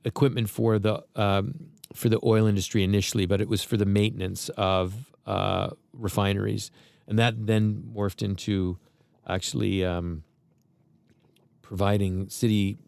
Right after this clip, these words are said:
uh, municipal, uh, services, uh, around, uh, uh, sort of around environmental services, uh, cleaning sewers and stuff like that. Anyway, we, we, we were looking for a, for a place to establish our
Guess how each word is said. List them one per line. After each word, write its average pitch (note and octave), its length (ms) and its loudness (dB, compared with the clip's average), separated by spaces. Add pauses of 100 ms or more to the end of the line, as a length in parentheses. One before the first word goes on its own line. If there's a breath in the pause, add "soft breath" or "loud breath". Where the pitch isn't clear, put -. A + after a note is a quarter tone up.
uh, F#2+ 320 -2
municipal, G2 680 -2
uh, F#2 300 -4 (580)
services, G2 800 0 (760 soft breath)
uh, F#2 280 -2
around, G#2+ 420 0
uh, A#2 300 -2 (180)
uh, A#2+ 120 -8 (100)
sort A#2 240 0
of G2+ 100 0
around G2 300 0
environmental F#2 500 -2
services, F#2+ 680 -6 (100)
uh, F#2+ 280 -4 (120)
cleaning F#2+ 380 -4
sewers F2+ 340 -6
and F2+ 80 -8
stuff - 140 -6
like F2+ 100 -6
that. - 120 -8
Anyway, F#2 280 0 (840 soft breath)
we, D3 340 4 (100)
we, D#3 500 4 (340)
we C3+ 220 2
were C#3 140 6
looking C3 280 2
for A2+ 200 2
a, G2+ 40 -2 (400)
for G2+ 160 4
a F#2+ 60 2 (220)
place A2+ 300 4
to A2 100 0
establish G2+ 580 2
our F#2 240 2